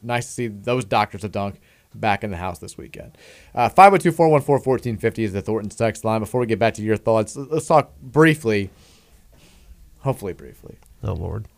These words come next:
Speaker 1: about this Wake Forest game. Um, i-, it's a Wake team that, at least in terms of statistical profile, reminds you a little bit of Syracuse a-, as far as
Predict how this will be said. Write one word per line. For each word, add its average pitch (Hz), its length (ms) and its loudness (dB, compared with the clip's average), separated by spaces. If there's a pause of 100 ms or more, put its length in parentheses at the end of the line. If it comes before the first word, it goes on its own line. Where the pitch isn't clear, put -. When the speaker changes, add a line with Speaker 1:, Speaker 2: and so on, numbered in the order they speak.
Speaker 1:
about 127 280 6
this 117 160 -8
Wake 113 200 0
Forest 101 400 -4
game. 95 420 -4
Um, 95 560 -8
i-, 117 320 -18
it's - 300 -4 (260)
a 151 120 4
Wake 175 360 2
team 139 520 -2 (360)
that, 123 460 4 (880)
at 156 100 4
least 214 220 4
in 202 80 -4
terms 156 320 0
of 113 80 -2
statistical 131 720 -4
profile, 107 540 2
reminds 117 500 0
you 117 320 -2 (400)
a 120 100 0
little 123 280 0
bit 120 280 0
of 113 300 0
Syracuse 127 800 -2
a-, 113 140 -12
as 110 100 -8
far 113 260 4
as 107 300 -2